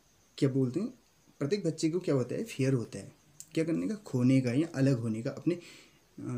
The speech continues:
हमने बोला था his or her mother और his or her, uh, relatives, अपने जो सगे संबंधी होते हैं या अपनी जो माता है his or her mother, उसके खोने का डर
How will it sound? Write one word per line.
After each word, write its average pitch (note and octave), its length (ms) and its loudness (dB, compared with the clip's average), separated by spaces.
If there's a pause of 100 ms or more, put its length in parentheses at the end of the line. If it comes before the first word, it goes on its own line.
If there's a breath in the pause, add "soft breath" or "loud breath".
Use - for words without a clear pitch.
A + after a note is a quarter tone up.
(340)
हमने B2 300 4
बोला C3+ 180 2
था G#3+ 100 -2
his C#3+ 220 2
or E3 120 2
her F3 140 -4
mother C#3 300 2 (1000)
और - 260 -6 (200)
his C#3 120 4
or C#3 340 -4 (600)
her, E3 100 -2 (560 loud breath)
uh, A#2+ 340 -4 (1080)
relatives, B2+ 500 2 (400 loud breath)
अपने G#3+ 200 -2
जो G#3+ 320 0 (840)
सगे C3 260 2
संबंधी C3 460 4
होते A#2 240 0
हैं A2+ 160 -4
या C3+ 140 2
अपनी D3 200 4
जो C#3+ 100 6
माता A#2+ 600 0 (180)
है A2+ 240 -4
his A#2+ 160 0
or A#2 120 0
her A2+ 180 0
mother, A#2+ 200 -4 (500 loud breath)
उसके - 280 -4
खोने C#3 360 6
का C#3 120 2
डर A#2+ 260 0